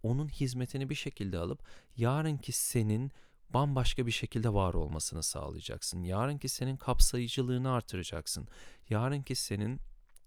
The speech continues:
varoluş gücünü artıracaksın. O yüzden beklentilerini bir köşeye bırak ve ortada var olan çözümleri bulmaya çalış. Bu süreçte bunları kolaylıkla yapabilmen için stres yönetimini başarman lazım.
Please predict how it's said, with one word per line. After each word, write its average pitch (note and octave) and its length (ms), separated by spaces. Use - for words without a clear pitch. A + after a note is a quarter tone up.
varoluş B2 520
gücünü A2 340
artıracaksın. E2 800
O D3+ 120
yüzden C3+ 320
beklentilerini B2+ 720
bir A#2 60
köşeye A#2+ 440
bırak F2 340
ve C3 200
ortada A#2+ 580
var B2 360
olan A2 500
çözümleri F2 600
bulmaya C#2+ 340
çalış. - 500
Bu D3 140
süreçte D3+ 720
bunları A#2+ 320
kolaylıkla A#2 760
yapabilmen A2 600
için A#2+ 440
stres - 520
yönetimini F2 540
başarman D2 600
lazım. D2 380